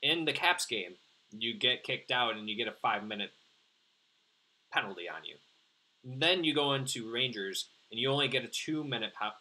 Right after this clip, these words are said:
penal-, penalty power play. Yes, if I could talk. Um,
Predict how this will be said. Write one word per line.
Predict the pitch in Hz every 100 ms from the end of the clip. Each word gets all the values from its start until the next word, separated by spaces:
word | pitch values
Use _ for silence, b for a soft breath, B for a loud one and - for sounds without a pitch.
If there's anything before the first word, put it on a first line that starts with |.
| -
penal-, | 123 110 - _ _ _ _ _ _ _ -
penalty | 120 117 117
power | 110 98 92
play. | 87 87 107 -
Yes, | 90 87 - -
if | -
I | 87
could | 85
talk. | 82 82 - _ _ _ _ _ -
Um, | 104 101 101 101 104